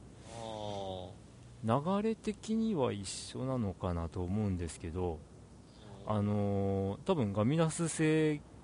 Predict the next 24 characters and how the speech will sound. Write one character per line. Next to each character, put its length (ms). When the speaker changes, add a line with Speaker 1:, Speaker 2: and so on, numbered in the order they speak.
Speaker 2:
系 380
の 380
内 220
輪 140
の 120
話 480
は 240
あ 40
ん 100
な 80
に 120
詳 260
し 120
く 140
は 80
語 140
ら 100
れ 100
て 140
な 120
い 220
で 120
す 140
し、 360